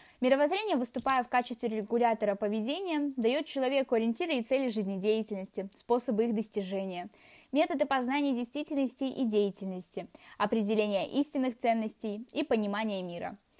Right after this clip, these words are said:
В общем-то, по сути, мировоззрение нам нужно для того, чтобы действительно понять, для чего мы <laughs> нужны этому миру,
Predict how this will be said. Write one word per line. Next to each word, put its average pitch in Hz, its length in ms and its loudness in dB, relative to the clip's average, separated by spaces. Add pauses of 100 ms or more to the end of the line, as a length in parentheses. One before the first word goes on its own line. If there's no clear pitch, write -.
(320)
В 247 80 2
общем-то, 311 480 4
по 294 120 4
сути, 440 360 2
мировоззрение 285 600 2
нам 269 160 2
нужно 247 240 2
для 233 120 0
того, 247 180 2
чтобы 226 300 0
действительно 240 500 0
понять, 240 400 0
для 208 120 0
чего 220 320 2
мы 226 300 2
<laughs> - 40 -6
нужны 240 400 4
этому 208 280 0
миру, 285 360 0